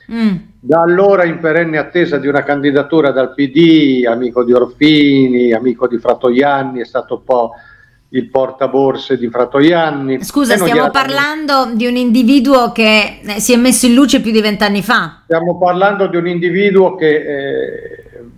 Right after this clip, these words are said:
Speaker 2: ben, ben fornito di precedenti penali,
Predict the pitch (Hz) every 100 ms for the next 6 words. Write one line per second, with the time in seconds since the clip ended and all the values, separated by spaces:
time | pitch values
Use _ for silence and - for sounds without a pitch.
0 | - - 156 175 156 147 139 139 170 170
1 | 151 151 170 175 156 139 147 139 151 151
2 | 165 156 151 147 156 180 180 175 165 165
3 | 160 -